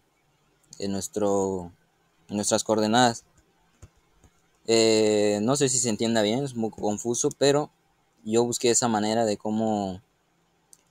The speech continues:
de cómo sacar el área de nuestro círculo sin tener complicaciones al momento de. Entonces,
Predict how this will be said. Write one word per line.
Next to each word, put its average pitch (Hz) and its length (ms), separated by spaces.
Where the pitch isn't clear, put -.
de 107 100
cómo 110 720
sacar 117 300
el 113 120
área 113 180
de 107 60
nuestro 101 240
círculo 123 360
sin 107 180
tener 104 360
complicaciones 110 880
al 101 100
momento 101 380
de. 95 220
Entonces, 107 540